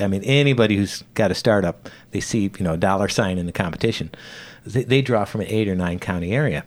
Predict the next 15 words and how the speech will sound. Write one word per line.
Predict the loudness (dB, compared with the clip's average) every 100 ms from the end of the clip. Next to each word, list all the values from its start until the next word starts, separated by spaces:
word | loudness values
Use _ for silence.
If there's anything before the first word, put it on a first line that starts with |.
| -6
And | -2
we've | -2 0
got | 0
a | 0
list | 2 2 2 0
of |
all | 2 2
the | 2
businesses | 0 0 0 -4 -6 -4
that | 0
were | 0 0 -4 -12 0
in | 2 2
that | 0 -2 -6 -20 -20 -20 -6 0
over | 2 2 0
the, | 0 -2